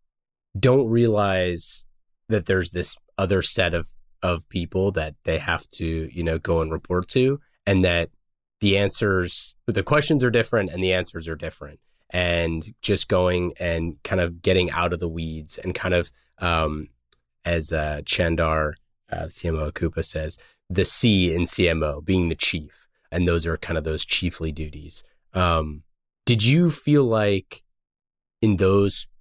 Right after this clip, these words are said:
positioning calls and, you know, being involved in a public company, and now obviously, <laughs> you know, switch, switched over again, did you find that, like, the chiefly duties were the things that, the skills that you had to really practice on, vice the, the marketing skills that you might have already had?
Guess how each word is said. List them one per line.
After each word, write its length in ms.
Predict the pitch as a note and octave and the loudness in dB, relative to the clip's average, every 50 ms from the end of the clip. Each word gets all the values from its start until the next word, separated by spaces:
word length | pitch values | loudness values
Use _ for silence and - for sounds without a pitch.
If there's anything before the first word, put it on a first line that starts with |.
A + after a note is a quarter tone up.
| _ _ _ - | _ _ _ -4
positioning 500 | - A2 F#2+ G#2 G#2 F#2+ - G#2+ G2 F#2+ | -2 -2 0 2 0 2 2 2 0 0
calls 420 | - - F#2+ F#2 F2+ F#2 F#2 - | 2 2 2 4 4 2 2 0
and, 240 | - E2 E2 D#2+ - | -2 -4 -4 -6 -6
you 80 | - F2 | -6 -4
know, 240 | E2 D#2+ D#2 D#2 - _ | -4 -4 -4 -6 -8 _
being 240 | - G2 F#2+ F#2 F2+ | 0 2 2 4 2
involved 400 | F2 E2 D#2 - F2 F2+ F2 E2+ | 2 0 0 0 0 0 0 0
in 100 | E2+ E2+ | -2 -4
a 40 | |
public 300 | E2+ - - E2+ F2 E2+ | -4 -2 -4 -4 -4 -4
company, 220 | - E2+ E2 E2+ D#2+ | -6 -4 -4 -4 -2
and 60 | D#2+ | 0
now 160 | E2 E2 E2 | 0 0 0
obviously, 560 | D#2+ E2 E2+ E2 - - - E2+ E2 E2+ F2 - - - - - | 0 0 -2 -4 -6 -8 -6 -6 -6 -6 -6 -8 -12 -20 -20 -20
<laughs> 240 | - - _ _ - | -20 -20 _ _ 0
you 80 | F#2 | 2
know, 100 | F#2 F2 | 4 4
switch, 540 | D#2+ - - - G#2 G2 - - - - - _ _ _ _ _ _ | 2 2 0 2 2 2 4 2 0 -2 -4 _ _ _ _ _ _
switched 320 | - - - A2+ F#2 - - | -4 0 0 2 2 2 4
over 260 | G2+ G2 F2+ E2+ F2 | 4 4 4 4 2
again, 360 | E2+ D#2+ F2 E2+ E2+ E2 D#2 - _ _ - | 0 2 2 0 0 0 -2 -6 _ _ -2
did 160 | A#2+ A2+ A#2 | 0 2 2
you 80 | F#3 G3 | 2 2
find 360 | - - F3+ F3 E3+ D#3+ C#3 | 2 2 2 4 4 4 4
that, 120 | A#2 - | 2 2
like, 180 | G2 F2+ E2 - - | 0 -2 -2 -2 -4
the 80 | F#2+ - | -6 -4
chiefly 560 | - - - - A2 G#2 - - A#2 A2 G#2 | -2 -2 -2 0 0 -2 -2 0 0 0 2
duties 580 | G2+ A2+ A2 A2+ G#2+ A#2 A#2 A#2 A2+ - - | 2 2 2 2 2 2 2 0 0 -2 -2
were 140 | - G2+ G2 | 0 0 0
the 100 | F2+ F#2 | 0 -2
things 420 | - - F#2+ F#2 F#2 F#2 F2+ - - | -2 -2 0 0 0 0 -2 -4 -6
that, 320 | E2+ F2+ F2 E2+ E2+ E2 - _ _ - | -2 0 0 0 0 -2 -6 _ _ -4
the 100 | G2 F2 | -4 -2
skills 340 | - - - F2 F2 F2+ | -2 -2 -2 0 0 -2
that 80 | F2+ F#2 | -2 -2
you 80 | F2+ F2 | -2 0
had 120 | F2 E2+ | 0 0
to 60 | F2 | -2
really 220 | E2+ F2 E2+ E2 D#2+ | -2 -2 -2 -4 -4
practice 540 | - - F2 E2 D#2+ - - F2+ - - | -6 -4 -4 -4 -4 -4 -6 -6 -2 0
on, 280 | G2 F#2 F#2+ G2 F#2+ F#2 | 0 2 2 2 0 0
vice 360 | E2 F2 E2 E2 D#2+ - - | 0 0 0 0 -2 -6 -8
the, 280 | - E2 E2 D#2+ D#2+ D#2+ D#2+ | -6 -6 -4 -4 -4 -4 -4
the 100 | F2 E2+ | -2 -2
marketing 460 | E2+ E2+ E2+ E2 - G2+ F#2 F2+ F2 | 0 0 -2 -2 -2 -2 -2 -2 -2
skills 380 | - - - F2+ E2+ F2+ E2+ | -2 -2 -2 -2 -2 -2 -2
that 100 | F#2+ E2 | -4 -6
you 100 | D#2+ D#2+ | -6 -6
might 160 | E2 E2 D#2 D#2+ | -6 -6 -4 -6
have 80 | D#2 | -6
already 220 | D#2+ D#2+ D#2 D#2+ D#2+ | -6 -6 -6 -6 -8
had? 240 | - D#2+ E2 F2 | -10 -12 -14 -14